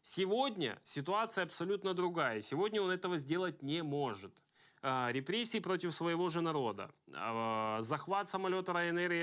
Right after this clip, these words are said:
арест Протасевича, а, шантаж мигрантами стран Балтии и Польши. А, история с Тимановской, олимпийской, а, спортсменкой, которая сейчас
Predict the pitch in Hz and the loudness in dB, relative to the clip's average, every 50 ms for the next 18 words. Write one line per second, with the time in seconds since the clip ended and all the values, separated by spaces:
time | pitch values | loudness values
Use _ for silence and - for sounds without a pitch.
0 | 165 160 160 160 147 - - 143 139 135 143 127 - - 117 104 101 98 - - | 2 2 0 -2 -2 -4 -4 -4 -4 -2 -2 -4 -2 -2 -2 -4 -4 -6 -10 -10
1 | 104 98 98 - - - - - - - - - 120 117 117 113 117 - 170 170 | -10 -12 -12 -14 -20 -20 -20 -20 -20 -12 -6 -4 -2 0 0 0 0 0 -2 0
2 | 156 165 190 202 208 185 - - 180 180 185 170 147 151 156 165 180 180 175 175 | 0 0 2 2 2 0 -2 -2 0 0 0 0 0 0 2 2 2 0 0 0
3 | 175 175 170 165 165 160 156 139 - - 156 151 160 160 156 151 147 151 156 160 | 0 0 2 2 0 0 0 -2 -2 -2 0 0 0 0 0 0 0 0 2 2
4 | 156 151 - - 156 156 156 151 139 131 117 - - 147 151 143 135 135 135 135 | 0 0 -2 -4 -2 -2 0 0 0 -2 -2 -6 -6 -4 -2 0 2 2 2 2
5 | 135 131 131 127 123 120 - 151 147 131 117 - - - 107 90 - - _ - | 2 2 0 0 -2 -2 0 0 2 2 2 0 -2 -6 -8 -8 -10 -14 _ -20
6 | - - - - - - - - 123 123 123 123 131 135 139 139 - 196 202 202 | -20 -20 -20 -20 -20 -14 -6 -2 0 0 2 2 2 2 0 0 2 2 2 4
7 | 196 190 180 156 - - 190 185 180 175 180 185 190 196 175 139 - - 170 165 | 2 2 2 0 -2 -2 0 0 0 2 2 2 2 2 0 -2 -2 -2 0 0
8 | 160 151 147 139 131 - - _ _ - 139 147 156 151 147 147 156 160 151 135 | 2 2 2 0 -2 -4 -10 _ _ -2 0 0 2 0 -2 -2 -4 -2 -2 -2
9 | - - - 123 120 113 104 - - 113 113 110 110 107 107 107 107 104 107 107 | -2 -2 -2 -2 0 -2 -2 -4 -4 -4 -2 -2 0 0 0 0 -2 -2 -2 -2
10 | 107 104 104 117 113 92 107 110 120 - - 147 143 139 - - 160 180 202 220 | -4 -4 -6 -8 -10 -12 -10 -8 -8 -4 -2 -2 -2 0 0 2 2 2 2 2
11 | 208 185 - 185 175 160 139 - - - 156 156 156 151 139 131 - 123 120 - | 2 0 2 2 4 2 2 0 0 -2 0 2 2 2 2 2 0 -4 -2 -2
12 | 143 143 143 135 - - | 0 0 0 -2 -4 -8